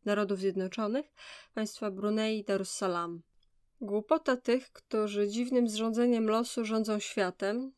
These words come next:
sprawia, że ruch państw niezaangażowanych, do którego, mam nadzieję, wkrótce dołączy państwo Brunei Darussalam, musi uznać za jeden ze stałych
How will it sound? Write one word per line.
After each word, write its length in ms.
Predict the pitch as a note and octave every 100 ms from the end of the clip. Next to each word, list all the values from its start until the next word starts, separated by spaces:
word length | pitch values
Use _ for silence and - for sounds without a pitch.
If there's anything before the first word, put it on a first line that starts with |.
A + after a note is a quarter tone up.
| -
sprawia, 600 | - - B3+ B3+ C4 B3+
że 400 | G#3+ A3 A3 A3
ruch 280 | C4 D4 -
państw 380 | D4 C#4+ - -
niezaangażowanych, 1120 | A#3+ A3 G#3+ G#3 G3+ G3 F#3+ E3+ F3 A3 -
do 160 | A3 G#3+
którego, 580 | - A3 G#3+ G3+ G3+ G3
mam 180 | G#3 G3+
nadzieję, 400 | G3+ G#3 G#3 G3+
wkrótce 480 | - B3+ - A#3
dołączy 420 | G#3+ G#3+ A3+ A#3 G3+
państwo 420 | F#3 F#3 - F#3+
Brunei 400 | G3 G3+ G3 F#3+
Darussalam, 800 | F#3 F3 - - F#3 F3 F#3+ A#3 _ _ - - - -
musi 600 | A3 A3 - A#3 A3+ G3+
uznać 420 | C4+ C#4 C#4+ C#4
za 100 | C4
jeden 400 | B3 B3+ A#3+ A#3+
ze 260 | A3+ A3 G#3+
stałych 460 | - C4+ C#4+ C4+